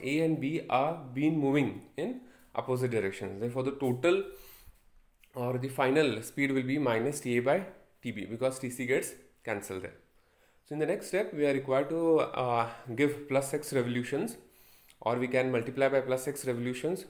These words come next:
to the first row that we have already defined now. So for arm it becomes zero, for gear A it is X, for gear C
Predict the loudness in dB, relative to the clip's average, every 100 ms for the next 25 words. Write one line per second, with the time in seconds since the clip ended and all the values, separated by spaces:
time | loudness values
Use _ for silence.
0 | -10 -8 -6 2 0 2 -6 -8 -12 -8
1 | -6 0 2 2 4 4 2 0 -2 -2
2 | -8 -14 _ -20 _ -6 -2 0 0 0
3 | -2 -2 -2 0 2 2 2 -2 -2 -2
4 | 2 2 4 2 2 0 2 0 -2 -14
5 | -18 _ _ _ -6 -4 2 2 2 -2
6 | -2 -4